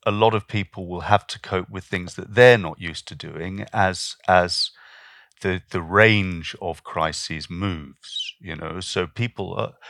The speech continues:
are good at dealing with droughts when they live in drought-affected places, are ver-, are good at dealing with cyclones.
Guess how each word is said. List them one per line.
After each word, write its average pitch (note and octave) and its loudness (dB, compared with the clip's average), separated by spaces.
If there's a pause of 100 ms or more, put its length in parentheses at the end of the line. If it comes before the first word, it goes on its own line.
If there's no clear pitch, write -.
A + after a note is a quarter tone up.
(220)
are G2 4
good C3 0
at - -6
dealing D#2 -10 (100)
with E2+ -6 (420)
droughts D#2+ 2
when F#2 0
they F2 -2
live E2+ -4
in D#2+ -10
drought-affected - -6
places, - -2
are G2 -10
ver-, G2 -2
are G2+ -10
good C3+ -2
at - -4
dealing F2 -6
with D#2+ -12
cyclones. E2 -4